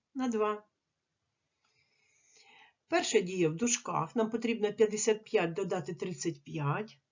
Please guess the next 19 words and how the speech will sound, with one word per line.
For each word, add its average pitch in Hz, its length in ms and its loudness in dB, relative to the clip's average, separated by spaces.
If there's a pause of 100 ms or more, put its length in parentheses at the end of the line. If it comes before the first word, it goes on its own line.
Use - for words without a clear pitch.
(280)
Це - 160 -8
буде 175 220 -2
дорівнювати 175 680 0
дев'яносто 185 880 2
міліметрів. 247 760 2 (520)
А 214 120 2
дев'яносто 180 760 0
треба 185 280 -4
помножити 240 560 0
на 277 140 0
два. 254 380 0 (960)
Адже 247 280 4
такі 311 300 4
числа 240 340 2
ми 214 140 4
ще 285 140 0
не 311 120 4
вчилися 254 500 2
множити. 220 600 0